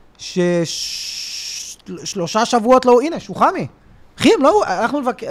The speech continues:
להופיע אצלו בשטח כינוס, באמצע חור, אחי. פשוט אין, לא בסיס, פשוט חור. אתה יודע, פרות לידו. שם עם ארטילריות וכאלה, ו-,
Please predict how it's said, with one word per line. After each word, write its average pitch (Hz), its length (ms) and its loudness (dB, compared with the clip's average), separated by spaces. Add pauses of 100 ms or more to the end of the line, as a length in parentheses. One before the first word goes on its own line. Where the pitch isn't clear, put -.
(160)
להופיע 220 360 0
אצלו 226 260 -4
בשטח 190 800 2
כינוס, 226 400 -2
באמצע 254 340 -2
חור, 262 680 2
אחי. 139 220 -12
פשוט 160 300 -6
אין, 269 180 -4
לא 233 160 0
בסיס, 269 300 -6
פשוט - 300 -14
חור. 165 480 2 (340)
אתה - 80 -6
יודע, 175 320 4 (560)
פרות 208 400 0
לידו. 170 340 0 (560)
שם 202 240 0
עם 170 160 -4
ארטילריות 170 500 -2
וכאלה, 135 320 -8
ו-, 135 80 -10